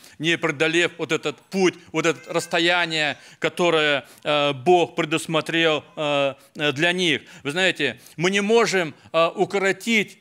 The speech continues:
вот эту пустыню, но мы можем увеличить ее. Мы помним, что народ израильский, да, э, он намного меньше должен путешествовать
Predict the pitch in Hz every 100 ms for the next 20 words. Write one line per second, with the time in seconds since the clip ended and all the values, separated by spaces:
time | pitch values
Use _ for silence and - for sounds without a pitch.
0 | _ 160 180 180 - 190 - 202 170 127
1 | 113 170 196 202 202 180 170 - - 175
2 | 190 196 220 - 180 170 143 101 - -
3 | _ _ _ _ _ - 160 214 208 185
4 | - 185 175 180 196 190 156 185 196 190
5 | - 175 156 180 196 - - - - 160
6 | 170 185 185 180 165 - 160 190 220 202
7 | 202 226 220 - 175 190 175 175 - 170
8 | 180 - 175 - 170 151 139